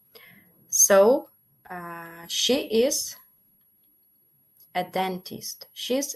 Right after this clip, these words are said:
a dentist. Вона лікар-стоматолог. Dentist. Наступне слово це nurse.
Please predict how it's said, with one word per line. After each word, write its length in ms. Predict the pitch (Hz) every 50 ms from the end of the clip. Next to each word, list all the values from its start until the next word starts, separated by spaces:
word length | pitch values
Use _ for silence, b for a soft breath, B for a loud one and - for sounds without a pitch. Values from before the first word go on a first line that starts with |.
| -
a 80 | - 196
dentist. 760 | 180 185 196 196 190 180 175 160 - - - - - - -
Вона 440 | 175 180 175 180 190 214 262 285 - - -
лікар-стоматолог. 1500 | 185 180 190 185 190 - 214 214 214 - - - - - 175 175 170 170 170 - 170 156 156 147 - - _ _ _ _ _ _ _ -
Dentist. 880 | 165 - 175 175 185 175 170 165 - - - - - - - - _ _ _ _ _ _ _ _ _ _ _ _ _ _ b b b b b b b b b b b b -
Наступне 640 | - 196 202 208 208 - - 320 320 - 294 262 233
слово 540 | 233 - - 214 196 196 196 202 240 277 302
це 420 | - - - 202 190 190 185 - -
nurse. 920 | 202 202 208 214 220 220 202 180 156 147 - - - - - - -